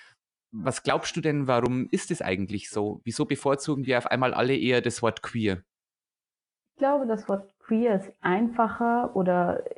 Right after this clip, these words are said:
Speaker 2: fühlt sich vielleicht für viele besser an, weil es so ein, ja, fast schon ein Label ohne Label ist,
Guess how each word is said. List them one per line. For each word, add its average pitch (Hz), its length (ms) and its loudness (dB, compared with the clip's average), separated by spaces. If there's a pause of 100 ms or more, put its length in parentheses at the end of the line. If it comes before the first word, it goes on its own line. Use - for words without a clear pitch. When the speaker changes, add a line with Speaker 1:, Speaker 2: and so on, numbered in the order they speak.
(560)
Speaker 2:
fühlt 240 340 2
sich 214 240 0
vielleicht 175 380 2
für 190 80 -6
viele 196 260 2
besser 196 420 2
an, 220 380 0 (380)
weil 196 340 6
es 190 380 0
so 190 100 2
ein, 170 460 2 (720)
ja, 190 160 4
fast 233 240 2
schon 214 140 2
ein 175 160 4
Label 214 340 6
ohne 208 260 6
Label 175 380 4
ist, - 240 -4